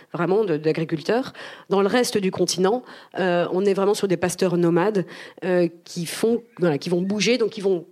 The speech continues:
coloniser finalement assez rapidement, euh, le reste du continent, mais, euh, qui vont, euh, forcément, ce qui, pour qui ça va retarder l'apparition de l'agriculture.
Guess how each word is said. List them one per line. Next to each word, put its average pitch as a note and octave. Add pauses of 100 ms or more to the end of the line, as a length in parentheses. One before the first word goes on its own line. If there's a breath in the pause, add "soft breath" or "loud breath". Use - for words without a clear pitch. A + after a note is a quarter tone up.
(100)
coloniser G3+
finalement F3
assez F3
rapidement, F#3
euh, D#3+
le D#3+
reste F3
du F#3
continent, F3+ (400 loud breath)
mais, A#3
euh, F3+
qui F3
vont, G#3+
euh, E3+
forcément, F#3+
ce -
qui, -
pour -
qui G#3+
ça F#3
va E3+
retarder F#3
l'apparition F3
de F#3+
l'agriculture. D#3+